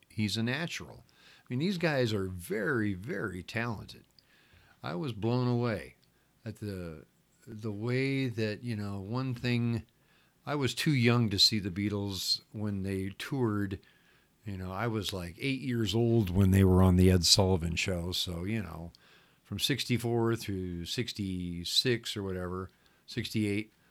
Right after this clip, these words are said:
um, was way too young to even go to concerts. But, um, we have the rooftop concert from the movie Get Back or whatever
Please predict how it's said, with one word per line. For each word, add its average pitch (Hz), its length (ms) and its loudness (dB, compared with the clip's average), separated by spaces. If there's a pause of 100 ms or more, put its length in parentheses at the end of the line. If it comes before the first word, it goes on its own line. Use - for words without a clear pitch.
(280)
um, 92 440 -12 (3000)
was 107 140 -4
way 131 180 0
too 117 160 -4
young 113 320 0
to 107 60 -2
even 104 220 -2
go 127 180 0
to - 60 -2
concerts. - 680 -10 (640)
But, - 340 -14
um, - 420 -20 (1000)
we 120 160 4
have 123 180 4
the 101 100 2
rooftop 107 540 10
concert 82 500 -4 (240)
from 87 480 -2 (800)
the 98 120 2
movie 92 520 4 (500)
Get 101 220 2
Back 90 420 0
or - 80 -6
whatever 90 500 0